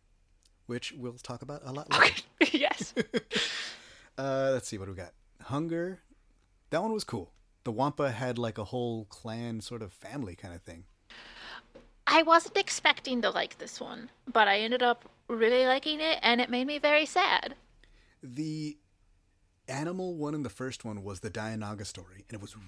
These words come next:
Speaker 1: really good. And this one was like, so I was like, "Oh, okay, I'm gonna check out the animal stories," 'cause, like, what if, 'cause, like, the, the, the Dianoga story is crazy. Like, and it's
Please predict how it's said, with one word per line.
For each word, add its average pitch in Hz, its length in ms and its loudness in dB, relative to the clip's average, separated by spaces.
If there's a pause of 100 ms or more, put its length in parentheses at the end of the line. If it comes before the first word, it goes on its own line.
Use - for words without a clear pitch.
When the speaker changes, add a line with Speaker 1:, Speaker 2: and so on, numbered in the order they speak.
Speaker 1:
really 127 460 -2 (320)
good. 101 340 -6 (960)
And 113 160 -4
this 151 240 0
one 185 320 -4
was 123 160 -6
like, 107 300 -6 (480)
so 143 220 2
I 127 160 0
was 143 180 0
like, 127 220 2
"Oh, 208 140 0
okay, 127 160 -6
I'm 110 60 -6
gonna 151 120 -4
check 110 180 -4
out 107 80 -6
the 120 100 -6
animal 143 200 -8
stories," 82 280 -12
'cause, - 160 -10
like, - 240 -16
what 165 140 -12
if, - 100 -14 (160)
'cause, 123 180 -2
like, 127 140 -2 (160)
the, 123 300 -2 (180)
the, 120 140 -6 (220)
the 120 260 -4 (100)
Dianoga 139 440 -4
story 104 200 -4
is 85 80 -10
crazy. 113 480 -6 (1040)
Like, 95 320 -10 (120)
and 113 120 -6
it's 107 220 -6